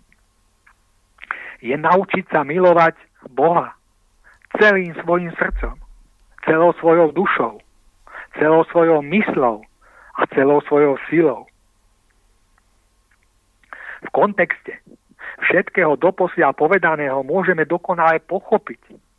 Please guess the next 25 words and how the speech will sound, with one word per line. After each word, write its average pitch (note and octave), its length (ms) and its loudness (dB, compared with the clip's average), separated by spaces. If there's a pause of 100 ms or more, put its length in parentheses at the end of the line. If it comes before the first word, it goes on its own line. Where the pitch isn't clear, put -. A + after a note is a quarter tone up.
(520)
a C#3+ 100 -2
doceniť F3 720 0
obrovský F#3+ 560 0
význam E3 480 -2
jeho D#3 320 -2
slov F3+ 320 2
pre C#3 160 0
každého E3+ 560 0
z - 80 -20
nás, F#3 280 2 (500)
či F3+ 100 0
už D#3+ 160 -4
na C#3+ 160 -2
tomto G3 400 0
svete, C3 400 -4 (440)
alebo F#3 400 0
po E3+ 160 0
odchode D3 440 2
z - 120 -4
tohto D#3 360 -4
sveta, D3+ 360 -8 (880)
do D3 120 2
sveta C#3 320 0
záhrobného. D3+ 680 -2 (2250)
A B2 80 -6